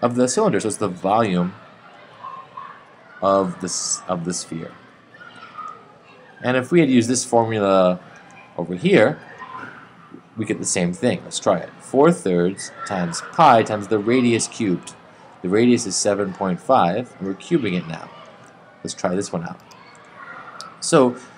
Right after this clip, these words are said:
so seven point five times seven point five times seven point five is the radius cubed. We get four twenty-one point eight seven five.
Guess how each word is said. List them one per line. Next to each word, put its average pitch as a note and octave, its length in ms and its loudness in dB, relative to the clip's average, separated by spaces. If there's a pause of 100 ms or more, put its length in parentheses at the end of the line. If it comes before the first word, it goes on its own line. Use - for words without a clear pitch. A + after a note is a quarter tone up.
(140)
so A2 340 4
seven F2 360 0
point E2 260 -6
five B2+ 580 0 (520)
times E2+ 440 -6
seven E2 400 -6
point E2 280 -6 (380)
five B2 540 6 (460)
times F2 500 0
seven D#2+ 360 -4
point E2+ 340 -6 (120)
five G2+ 680 4
is F2+ 140 -10
the G2 80 -6
radius F2+ 400 0
cubed. C3 400 -2 (800)
We A#2+ 80 -2
get A2+ 140 2
four F#3 240 2
twenty-one C#3 520 0
point G#2+ 260 -4
eight F#2 100 -4
seven E2 260 -8
five. G#2 340 4